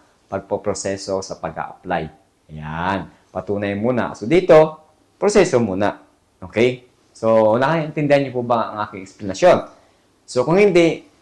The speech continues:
please comment below, mga partners, no? Kung, ah, meron kayong hindi naintindihan. Okay? By the way, ano, nauulit ko ulit, no? Same lang naman ang tema.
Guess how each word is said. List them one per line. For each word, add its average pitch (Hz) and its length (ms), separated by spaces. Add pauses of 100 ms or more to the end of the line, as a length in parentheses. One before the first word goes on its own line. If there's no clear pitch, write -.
(100)
please 151 320
comment 135 400
below, 113 320
mga 95 240
partners, 82 480
no? 143 240 (320)
Kung, 120 160
ah, 117 320
meron 117 320
kayong 113 160
hindi 113 240
naintindihan. 87 880 (160)
Okay? 160 320 (800)
By 165 160
the 220 80
way, 233 160 (160)
ano, 143 240
nauulit 165 480
ko 147 160
ulit, 139 240
no? 135 320 (400)
Same 170 440
lang 156 240
naman 139 320
ang 190 400
tema. 120 480